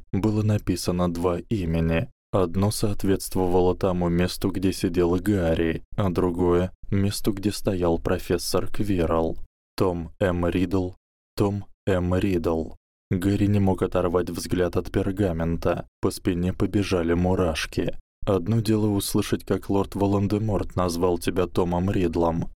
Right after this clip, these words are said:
и другое дело — обнаружить, что магия Хогвартса с этим согласна. «Ты что-то сделал с этой картой, чтобы достичь такого рисунка?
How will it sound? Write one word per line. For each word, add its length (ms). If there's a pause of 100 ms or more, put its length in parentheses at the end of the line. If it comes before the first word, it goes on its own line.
и 80
другое 560
дело — 400 (140)
обнаружить, 640
что 220
магия 420
Хогвартса 640
с 120
этим 280
согласна. 960 (520)
«Ты 140
что-то 680
сделал 840
с 300
этой 360
картой, 560
чтобы 640
достичь 1120
такого 540
рисунка? 1040